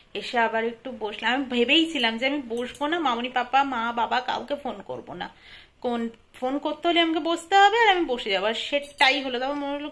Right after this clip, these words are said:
কি মনে হলো, না একটা ফোন করেই নিই, তুই সব বাড়ি, সব জায়গায়, তো সেইটা করে নিলাম। আর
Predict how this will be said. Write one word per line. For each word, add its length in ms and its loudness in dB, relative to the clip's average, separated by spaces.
কি 100 -14
মনে 220 -8
হলো, 180 -8
না 180 -2
একটা 200 -12
ফোন 240 -10
করেই 340 -6
নিই, 260 -8
তুই 100 -10
সব 200 -2
বাড়ি, 200 -8
সব 200 -4
জায়গায়, 280 -2
তো 140 0
সেইটা 360 2
করে 300 0
নিলাম। 280 0
আর 120 6